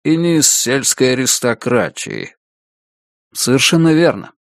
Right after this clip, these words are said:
Мой отец был юристом и политическим журналистом,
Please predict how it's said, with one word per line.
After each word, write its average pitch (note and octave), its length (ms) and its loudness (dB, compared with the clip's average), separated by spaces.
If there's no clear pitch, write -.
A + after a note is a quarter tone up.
Мой G#3 320 0
отец F3 380 0
был D3+ 200 2
юристом C3 720 2
и B2+ 180 2
политическим B2+ 840 -2
журналистом, A2 960 -2